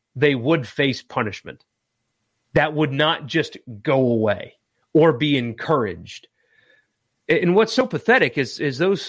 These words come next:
those guys act like that, and, like, that's their program culture. But Alabama dared get excited about beating them in game one of a series,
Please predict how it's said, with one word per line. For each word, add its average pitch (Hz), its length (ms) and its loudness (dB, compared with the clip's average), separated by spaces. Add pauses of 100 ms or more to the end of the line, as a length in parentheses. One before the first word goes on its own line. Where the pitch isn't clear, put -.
those 156 220 -2
guys 165 400 2 (300)
act 156 280 -2
like 120 260 -8 (100)
that, 120 460 -2
and, 127 140 -8
like, 113 160 -6
that's 139 200 0
their 135 80 -4
program 113 400 -2
culture. 143 360 -2
But 113 180 -2
Alabama 131 460 -2
dared 123 440 -2
get 117 120 -2
excited 139 400 -2
about 113 220 -4
beating 131 260 -2
them 117 140 -2
in 110 100 -4
game 117 240 0
one 120 140 2
of 104 100 -2
a 107 40 -4
series, 131 520 0